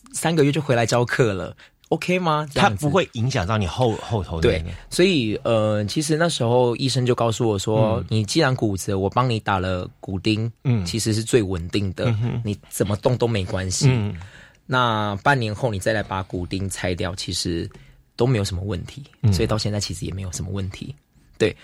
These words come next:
Speaker 1: 那跟大家分享的就是，当我送进去医院的时候，我发-，
Speaker 2: 嗯。
Speaker 1: 刚好那时候在病床右边、左边都，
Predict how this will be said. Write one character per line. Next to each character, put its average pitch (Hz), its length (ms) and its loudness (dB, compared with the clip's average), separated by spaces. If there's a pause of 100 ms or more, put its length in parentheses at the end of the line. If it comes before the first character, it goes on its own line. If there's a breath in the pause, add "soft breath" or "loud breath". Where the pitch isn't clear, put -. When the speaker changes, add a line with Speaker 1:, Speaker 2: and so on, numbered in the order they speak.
(160 loud breath)
Speaker 1:
那 131 140 0
跟 135 120 2
大 135 60 6
家 139 80 8
分 131 180 2
享 101 200 2
的 87 80 -2
就 110 100 2
是， 107 200 2
当 123 260 2
我 92 160 0
送 113 260 2
进 107 180 0
去 104 200 0
医 101 140 -2
院 101 240 0
的 87 120 -6
时 - 240 -6
候， - 220 -2
我 80 140 -2
发-， 123 260 4
Speaker 2:
嗯。 - 100 -8
Speaker 1:
刚 170 160 2
好 113 400 0 (380 loud breath)
那 113 120 0
时 113 140 0
候 98 140 2
在 107 240 2
病 113 200 0
床 85 300 -6 (200)
右 143 140 4
边、 113 220 2
左 98 160 -2
边 98 240 -4
都， 98 340 -2